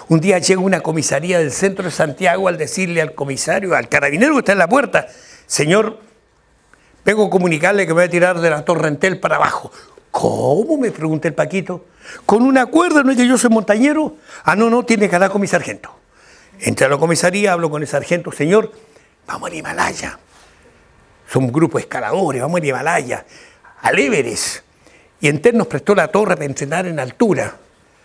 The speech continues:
"Sí, pero tiene que hablar con el comisario". En Santiago le ponen muchos problemas para tirarse de un edificio. Hablo con mi comisario, muy atento, un caballero, me pregunta, "¿y cuándo quieren hacerlo?".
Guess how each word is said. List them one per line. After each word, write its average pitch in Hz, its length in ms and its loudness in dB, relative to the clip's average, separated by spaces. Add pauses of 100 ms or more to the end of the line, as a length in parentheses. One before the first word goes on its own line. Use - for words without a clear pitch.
(580)
"Sí, - 280 0
pero 196 260 0
tiene 170 220 2
que 143 80 0
hablar 147 160 0
con 160 140 0
el 135 60 -4
comisario". 127 520 -8 (1040)
En 214 100 2
Santiago 226 340 2
le 240 100 4
ponen 233 220 2
muchos 233 260 2
problemas 262 380 0
para 185 140 -4
tirarse 190 300 0
de 185 80 2
un 170 100 -2
edificio. 143 520 -4 (1600)
Hablo 160 280 2
con 175 160 2
mi 170 100 2
comisario, 226 720 0 (600)
muy 151 140 4
atento, 175 480 0
un 160 160 0
caballero, 165 580 2
me 160 120 0
pregunta, 180 380 -4
"¿y 170 40 -6
cuándo 220 320 -2
quieren 196 260 -4
hacerlo?". 160 500 -2